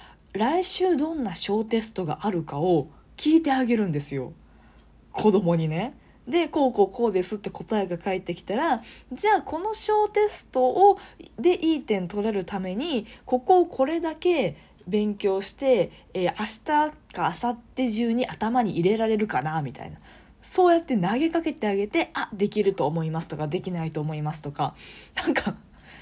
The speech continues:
そこまで丁寧に言うてやらんといかんのかっていう印象を受けたんですけど、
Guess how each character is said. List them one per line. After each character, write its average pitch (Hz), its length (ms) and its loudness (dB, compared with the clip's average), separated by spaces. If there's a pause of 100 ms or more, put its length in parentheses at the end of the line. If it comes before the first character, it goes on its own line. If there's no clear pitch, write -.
(100)
そ - 280 -10
こ 359 140 4
ま 381 180 8
で 381 120 8
丁 349 260 4
寧 302 200 2
に 202 160 2
言 240 140 2
う 277 40 0
て - 140 0
や 254 100 4
ら 254 140 6
ん 233 40 -2
と 233 120 0
い 233 80 2
か 240 200 -6
ん 226 120 -4
の 190 80 -4
か - 280 -12
っ - 60 -20
て 190 80 0
い 160 140 4
う 160 200 4
印 165 260 0
象 165 80 2
を - 20 2
受 165 160 0
け - 20 0
た 151 140 -2
ん 147 80 -2
で 147 80 -4
す 143 120 -12
け 151 120 -8
ど、 156 260 2